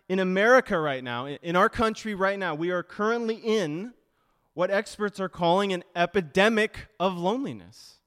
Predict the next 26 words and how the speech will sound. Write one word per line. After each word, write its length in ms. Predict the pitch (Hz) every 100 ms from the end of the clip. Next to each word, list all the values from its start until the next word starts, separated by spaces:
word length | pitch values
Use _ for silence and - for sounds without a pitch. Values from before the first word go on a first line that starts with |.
| _ _ _ _ _ _ _ _ _ -
Just 300 | 196 240 -
in 340 | 214 196 180
May 360 | 185 220 254 247
of 180 | 214
this 240 | 185 233 -
year, 200 | 233 170
the 100 | 156
Surgeon 600 | - 202 226 233 254 247
General 560 | 160 214 226 240 247 220
of 120 | 175
the 80 | 180
United 420 | 180 185 226 254
States 460 | - 220 247 - _ _ _ -
put 160 | 202
out 220 | 208 208
an 120 | 190 175
eighty-two-page 1120 | 196 233 262 262 - 254 254 - 214 220 185
report 600 | 190 185 208 190 - - _ _ _ _ _ _ _ _
on 140 | 156 175
the 80 | 170
public 520 | - 214 214 254 -
health 360 | 220 226 220
crisis 640 | - - 208 208 - 208 -
that 240 | 170 165 -
is 400 | 180 190 180 - _ _ -
loneliness. 1200 | 131 147 185 190 160 139 117 92 101 - -